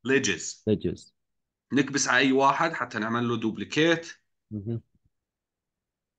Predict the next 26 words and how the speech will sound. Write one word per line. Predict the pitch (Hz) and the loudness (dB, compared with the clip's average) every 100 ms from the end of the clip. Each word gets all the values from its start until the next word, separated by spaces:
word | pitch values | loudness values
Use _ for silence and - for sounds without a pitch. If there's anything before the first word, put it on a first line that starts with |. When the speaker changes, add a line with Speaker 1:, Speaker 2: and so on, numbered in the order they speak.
| _ _ _ - | _ _ _ -8
Speaker 1:
نكبس | 131 120 113 | -6 -4 -2
على | 123 120 | 0 4
بي | 131 | 6
وان. | 135 151 147 | 6 4 4
بي | 151 | 6
وان | 160 160 | 6 6
قلنا | 151 143 | 6 2
هذا | 139 147 143 | 2 0 2
ملغي، | 147 139 123 160 165 - | 2 0 -2 -4 -6 -12
إحنا | - 123 | -10 -8
خربطنا | 120 113 127 127 110 | -4 -2 -2 -2 -2
برسمه. | 110 110 - 131 90 _ _ _ _ _ _ _ - | -2 -4 -2 -4 -4 _ _ _ _ _ _ _ -4
Speaker 2:
آه. | 113 | 0
Speaker 1:
إيديت | 107 104 104 | 0 0 -4
تايب. | - 107 117 165 _ _ _ _ - | 0 2 0 -4 _ _ _ _ -8
هسه | 120 - | -6 -2
بدنا | 110 | -2
نشطبه | 110 104 - 92 90 | -2 -4 -6 -6 -4
بي | 101 | -4
وان | 95 104 101 92 | 0 0 0 -4
بدون | 92 101 95 | -4 -4 -2
نجمة. | 95 87 101 127 - _ _ _ _ _ _ _ _ _ _ _ _ _ - | -4 -4 -4 -6 -10 _ _ _ _ _ _ _ _ _ _ _ _ _ 4
<clears throat> | 208 107 104 104 | 4 4 0 -2
بي | 110 139 | 2 4
وان، | 143 151 160 143 - | 6 6 4 2 0
آه، | 117 117 117 117 - | 0 2 2 0 -4